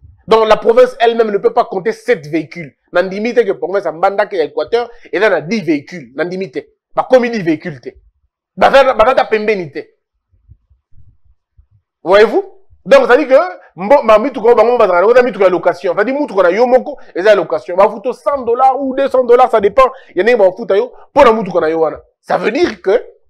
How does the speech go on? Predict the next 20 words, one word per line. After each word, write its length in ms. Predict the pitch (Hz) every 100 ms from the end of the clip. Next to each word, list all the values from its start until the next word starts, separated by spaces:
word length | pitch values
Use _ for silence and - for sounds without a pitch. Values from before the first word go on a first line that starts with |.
| _
ceux 140 | - 294
qui 80 | 302
mbongo 340 | 277 233 185
ye, 220 | 185 190 - - _ -
dans 160 | 226
le 220 | 254 247
peu 140 | 247 302
d'argent 280 | 247 220 233
qui 140 | 208
viendra, 480 | 180 185 190 190 -
priorité, 800 | 277 277 269 269 262 247 214 208
paye 220 | - 247
d'abord 260 | 226 233 226
le 80 |
carburant 520 | 190 190 180 185 202 226
et 60 |
les 120 | 190
transports 420 | 175 170 156 208 185
des 140 | 156
autorités. 480 | 151 147 143 139